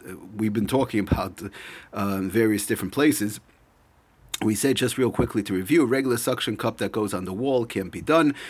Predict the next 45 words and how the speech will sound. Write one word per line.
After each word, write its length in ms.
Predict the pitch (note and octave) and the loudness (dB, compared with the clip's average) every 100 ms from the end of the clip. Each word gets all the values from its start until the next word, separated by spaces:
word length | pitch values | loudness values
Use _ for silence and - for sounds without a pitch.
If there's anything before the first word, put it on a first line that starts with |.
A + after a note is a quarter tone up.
| - - | -14 -6
We 100 | A#2 | -4
spoke 280 | - B2 B2+ | 0 2 2
about 320 | A2 G#2+ A#2 | 2 2 2
last 320 | A#2 A2+ - | 0 0 0
time 240 | A#2 A2+ | 0 0
the 100 | G#2 | 0
suction 480 | G#2 - A#2 - A2 | -4 -2 -2 -2 -4
cup 240 | G2 G#2+ - | -2 -2 -2
on 160 | G#2+ A2 | -2 -2
a 40 | |
plate, 540 | A#2+ - F#3+ - - - - - - - | 0 2 2 0 -4 -16 -18 -20 -14 -4
um, 300 | A2 G2+ F#2 | -2 0 0
to 100 | G#2 | 0
hold 280 | B2 A#2 | 2 2
the 80 | A2+ | 0
plate 360 | G#2 - A#2+ A#2+ | -2 2 2 2
on 140 | A2+ | 0
the 80 | A2+ | -2
table. 320 | B2 D#3 D3 | 0 0 2
We 120 | G#2 G2+ | 0 0
said 260 | A#2 G2+ | 0 0
that 180 | A2 G#2 | 0 0
would 180 | G#2+ F#2+ | -2 0
be 140 | G#2+ | 0
okay 300 | G#2+ - G#2 | 0 0 -2
because 400 | G#2+ A#2 G#2+ G2+ | -2 -2 -4 -4
it's 160 | G#2 A2 | -6 0
made 340 | G#2 A2 A2+ | 4 4 2
to 100 | A#2 | -2
hold 420 | G2 A2 G#2 G#2 | -2 -2 -2 -2
the 300 | G2+ F#2+ G2 G2 - - - | -2 0 0 -4 -14 -18 0
plate 340 | F#3 D3+ B2 | 4 4 4
and 100 | A2 | 2
nothing 280 | A#2+ A2+ A#2 | 2 0 -2
to 80 | A2 | 0
do, 200 | A2+ A2+ | 2 4
you're 140 | G#2 | 4
not 200 | A2+ A#2+ | 0 0
adding 260 | B2 A#2+ A#2 | 0 2 2
anything 300 | A2 G2+ G#2 | -2 -2 -4
to 100 | G2+ | -4
the 60 | F#2 | -4
table. 360 | D3+ D#3 G#2 | 2 2 0
But 460 | F2 A2+ G2+ - G#2+ | -2 -4 -4 -12 -4
the, 420 | A2 G#2+ G#2 G2+ | -2 0 0 0